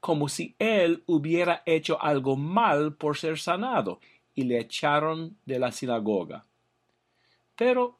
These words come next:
quedamos con el ciego. Jesús se había ido después de sanarle, pero volvió entonces para ayudarle. Vamos a leer primero versículos treinta y cinco y treinta y seis de Juan nueve.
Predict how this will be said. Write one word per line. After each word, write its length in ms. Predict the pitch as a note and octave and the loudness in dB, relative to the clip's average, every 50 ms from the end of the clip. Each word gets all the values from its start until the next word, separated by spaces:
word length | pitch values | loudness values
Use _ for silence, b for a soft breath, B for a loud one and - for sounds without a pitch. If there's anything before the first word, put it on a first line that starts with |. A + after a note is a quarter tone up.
| _ | _
quedamos 480 | - - D#3+ D#3 E3 E3 E3 D#3+ D3+ - | -8 -6 -2 0 0 0 0 -2 -6 -6
con 120 | - D3+ | -6 -6
el 120 | C3+ B2 A#2+ | -4 -4 -6
ciego. 520 | - - A#2 G2+ F2+ E2 D#2+ - - - - _ _ _ _ _ _ _ _ _ _ _ _ _ _ _ _ _ _ _ | -6 -4 -2 -2 -2 -2 -6 -10 -14 -16 -18 _ _ _ _ _ _ _ _ _ _ _ _ _ _ _ _ _ _ _
Jesús 680 | - E3+ D#3 - - B3+ B3 G3+ F#3 F#3 - - - | -2 -2 -2 0 0 0 2 2 0 -2 -4 -10 -12
se 160 | - - D#3 C3+ | -2 2 2 2
había 340 | C3 C3 D#3 E3+ E3 D#3 - | 2 2 2 4 4 2 2
ido 280 | C#3+ D3+ F3 F3 F3 D#3 | 0 -2 -2 0 -2 0
después 480 | B2+ B2 A#2+ - - - C#3+ C3+ C#3 | 0 -2 -4 -4 -4 0 2 2 2
de 120 | C3 B2+ A2 | 2 0 -2
sanarle, 720 | - - C3 A#2+ B2+ D#3 G3 G#3+ F#3 C#3+ D3 D#3 E3 D#3+ - _ _ _ _ _ _ _ _ _ _ _ | -2 -4 -4 -2 0 2 2 2 2 2 0 -2 -4 -8 -12 _ _ _ _ _ _ _ _ _ _ _
pero 200 | - E3 C#3+ C3+ | 0 2 2 2
volvió 500 | C3+ D#3 D3+ D3 D3 D#3+ G3+ B3 C4 A#3 | 4 4 4 4 2 0 -2 0 0 0
entonces 880 | F#3 D3+ D3 - - D#3 D3 C#3+ C#3 - D3+ D3 C#3+ - - - - _ _ _ _ _ _ _ _ | 0 -2 -2 -2 0 0 0 -2 -4 -6 -8 -8 -8 -10 -16 -18 -20 _ _ _ _ _ _ _ _
para 220 | - C3+ B2+ C3 | 0 2 2 2
ayudarle. 640 | B2 A#2+ A#2 G#2+ A2+ G#2+ G2+ F#2+ E2+ D2+ - - - _ _ _ _ _ _ _ _ | 0 0 0 2 4 4 4 4 2 -4 -10 -14 -18 _ _ _ _ _ _ _ _
Vamos 260 | - F3+ A#3+ A#3 - | -4 -4 -2 -2 -2
a 80 | F#3+ E3+ | 0 2
leer 240 | D3+ D3 D3 C#3+ | 2 2 0 0
primero 500 | D3 - C3 A#2 A#2 A2+ A2+ A#2+ D3 D3+ | -2 -4 -2 -2 0 0 0 -2 -2 -4
versículos 680 | C3+ A#2 A#2 A2 - - - B2 - B2 A#2 - - - | -4 -4 -4 -4 -4 -6 -10 -10 -8 -8 -8 -8 -10 -10
treinta 420 | - D3 D3 D#3 D#3+ D#3 D3 D#3+ | -6 -6 -4 -4 -4 -6 -6 -8
y 80 | D#3 D3+ | -8 -8
cinco 580 | C#3+ - - D3+ C3 B2 A#2+ A#2+ - C3+ A#2+ - | -8 -8 -6 -6 -4 -4 -6 -6 -8 -10 -8 -8
y 120 | - B2+ A2+ | -8 -10 -10
treinta 440 | - - - B2+ A#2 A2+ G#2+ A2 A#2 | -8 -6 -4 -4 -2 -2 -2 -4 -4
y 80 | G#2+ | -4
seis 420 | G#2 - - - A#2 G#2+ G#2 G2 G2+ | -4 -6 -4 -2 -2 -2 -2 -2 -2
de 120 | G2 F#2+ | -4 -4
Juan 360 | F#2+ - G#2+ G#2 G2+ G2+ G2 | -2 0 0 0 2 0 0
nueve. 480 | G2 F#2 F#2 F2+ E2+ D#2+ C#2+ - - | -2 -2 -2 -2 -2 -4 -6 -10 -12